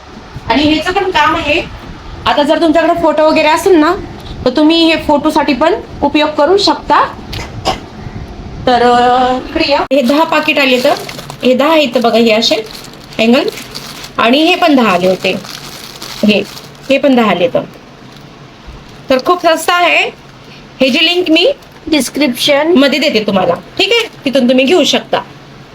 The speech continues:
Speaker 1: ठीक आहे? तर बघा, किचन मध्ये पण लावलंय मी. खिळा वगैरे मारायची गरज नाही लागली मला बघा. हे बघा, कपडे पण अडकू शकता, किती पण जड असू द्या, हे पडणार नाही, खूप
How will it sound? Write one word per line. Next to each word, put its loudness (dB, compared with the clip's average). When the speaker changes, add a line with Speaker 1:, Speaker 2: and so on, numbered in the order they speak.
Speaker 1:
ठीक 0
आहे? -6
तर 0
बघा, 2
किचन 0
मध्ये 4
पण 0
लावलंय 2
मी. 4
खिळा 2
वगैरे 2
मारायची 2
गरज 4
नाही 4
लागली 2
मला 2
बघा. 2
हे 2
बघा, 2
कपडे 2
पण 0
अडकू 0
शकता, 0
किती -2
पण 2
जड 2
असू 0
द्या, 2
हे 0
पडणार 2
नाही, 2
खूप -2